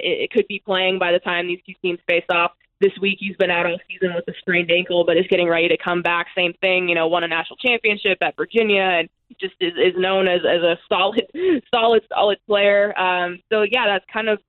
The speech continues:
has been their approach. And I do think it starts with Monty Williams and then very deliberately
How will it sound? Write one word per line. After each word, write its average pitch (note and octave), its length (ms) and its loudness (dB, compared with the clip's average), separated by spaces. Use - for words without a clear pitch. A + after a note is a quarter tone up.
has F#3 240 -4
been G3+ 140 0
their F#3 180 2
approach. F#3+ 460 0
And F3 160 -4
I G3 60 2
do G#3 220 0
think G3+ 240 0
it F#3+ 120 0
starts F#3 260 -2
with F#3 120 -4
Monty F3 240 0
Williams F3 480 2
and F3 160 0
then E3 240 0
very F3+ 240 4
deliberately E3+ 840 2